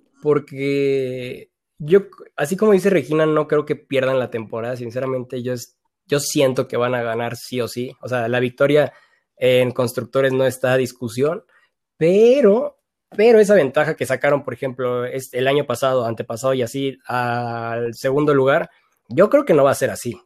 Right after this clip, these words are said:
yo creo que va a estar mucho más, este, mucho más reñido y que al menos nos vamos a tener que esperar a la vein-, a la carrera veintiuno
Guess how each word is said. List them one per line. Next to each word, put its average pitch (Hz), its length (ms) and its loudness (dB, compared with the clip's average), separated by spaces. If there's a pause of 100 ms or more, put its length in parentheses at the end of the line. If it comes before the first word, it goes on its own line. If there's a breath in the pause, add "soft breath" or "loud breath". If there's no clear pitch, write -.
yo 185 180 0
creo - 160 -2
que - 100 -2
va 156 60 2
a - 20 0
estar 156 280 -2
mucho 156 340 -4
más, 127 260 -6
este, 120 720 -10 (300)
mucho 131 280 -2
más 127 160 2
reñido 143 400 2
y 156 60 -2
que 113 180 -4
al 117 140 0
menos 190 600 0
nos 131 120 -2
vamos 147 140 0
a - 20 -20
tener 127 180 0
que 135 80 -4
esperar 120 300 -4
a 123 60 -2
la 110 260 -4
vein-, 120 300 0
a 127 40 0
la 131 80 2
carrera 156 260 2
veintiuno 120 680 2